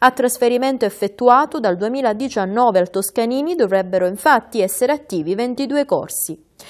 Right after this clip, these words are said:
Come anticipato dal direttore Mariangela Longo, sono già state autorizzate le sezioni pop rock, una novità per il territorio.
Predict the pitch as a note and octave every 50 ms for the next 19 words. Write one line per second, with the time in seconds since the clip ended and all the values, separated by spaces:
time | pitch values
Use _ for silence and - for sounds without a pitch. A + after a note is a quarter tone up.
0 | - - - _ - D#4+ D4+ C#4 C4+ B3+ B3 B3 A#3 - - A3 - A#3 B3 B3
1 | - A#3+ G3+ G3 F#3 F#3 A3+ B3 A3 G3+ G3+ - - C4 B3+ A#3 G#3+ G3+ G3+ G3
2 | G3 G3 G3 G3 F#3+ G3+ G3+ G#3+ A3 A#3+ C4 C#4+ D4+ E4 E4 D#4+ D4 - - G3
3 | F3+ F3+ F#3+ G#3 G3+ C#4 C#4 A#3+ A#3+ - - - G3 F#3+ F3+ - F#3+ F3+ F3+ F3+
4 | - A#3+ A#3 G#3 F#3+ E3+ F3 G3 A3+ A#3+ C4 C4+ - C#4 A#3 F3+ F3+ - A#3+ B3
5 | - - - C#4+ C#4+ D4 D4+ D#4 D4+ - G#3 G#3 - - C4 A#3+ G#3 D#3 - -
6 | - - G3+ G3+ - - - - - - - F4 F4 C#4+ A#3+ A#3+ C4+ D#4 D#4+ E4+
7 | D#4+ - F#3+ B3+ - - - - B3 A#3+ C#4 C4+ C4+ - C#4+ C#4 C#4 C#4+ - -
8 | E3+ C#3 C3 C#3+ D#3 D3+ -